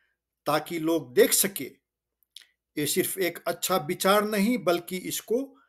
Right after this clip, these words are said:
सफलतापूर्वक लागू भी किया जा सकता है।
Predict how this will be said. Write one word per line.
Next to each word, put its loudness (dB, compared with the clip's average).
सफलतापूर्वक 0
लागू 0
भी -4
किया 0
जा -2
सकता -10
है। -20